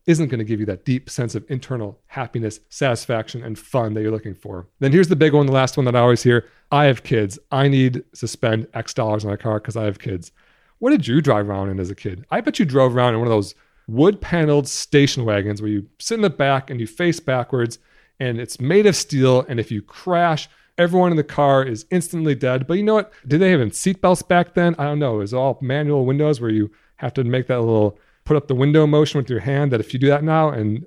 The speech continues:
like, someone in their twenties sees you, they don't even know what that means because I don't think manual windows even exist anymore. But the point is, if you're listening to this podcast, you survived that car and it was fine. And even if it got in a crash, it was probably fine.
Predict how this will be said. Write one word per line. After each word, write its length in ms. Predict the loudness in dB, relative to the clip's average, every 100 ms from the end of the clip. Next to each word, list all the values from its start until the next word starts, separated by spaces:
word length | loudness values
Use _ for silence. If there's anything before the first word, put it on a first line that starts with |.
| -6
like, 180 | -6 -4
someone 240 | -4 0
in 20 |
their 80 | -2
twenties 380 | -2 0 0 0
sees 220 | -2 0
you, 80 | 0
they 100 | 0
don't 100 | 0
even 100 | 0
know 60 | -2
what 80 |
that 120 | -4 -4
means 320 | -4 -4 -4
because 340 | -6 -6 -8 -10
I 40 | -6
don't 100 | -4
think 120 | -2
manual 400 | -2 -2 -2 -4
windows 280 | -4 -4 -4
even 160 | -2
exist 300 | -2 0 -2
anymore. 300 | -2 -4 -6 _ _ _
But 100 | 0
the 40 |
point 280 | 2 2 4
is, 200 | 6 4 -4 _ -4
if 140 | 2
you're 100 | 4
listening 240 | 4 4
to 60 | 0
this 80 | -2
podcast, 600 | -2 0 2 0 -4 -4
you 120 | -4
survived 600 | 0 -2 -2 -2 0 0
that 200 | -2 -6
car 320 | -10 -12 -12 -16 _ _ -2
and 100 | 2
it 60 |
was 180 | 2 0
fine. 440 | -4 -2 0 0 0
And 100 | 2
even 240 | 2 4
if 120 | 4
it 240 | 4 2 2
got 160 | 0
in 80 | 0
a 0 |
crash, 400 | -2 -2 0 -2
it 40 |
was 60 | -8
probably 380 | -6 -6 -4 -6
fine. 360 | -8 -10 -12